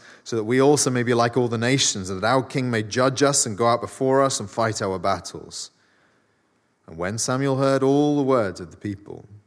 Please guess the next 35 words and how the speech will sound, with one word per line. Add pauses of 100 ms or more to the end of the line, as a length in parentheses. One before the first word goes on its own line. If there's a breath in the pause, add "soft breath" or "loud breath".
(340)
he
repeated
them
in
the
ears
of
the
Lord. (680 loud breath)
And
the
Lord
said
to
Samuel,
"Obey
their
voice (500 soft breath)
and
make
them
a
king." (720 soft breath)
And
Samuel
then
said
to
the
men
of
Israel, (160)
"Go
every
man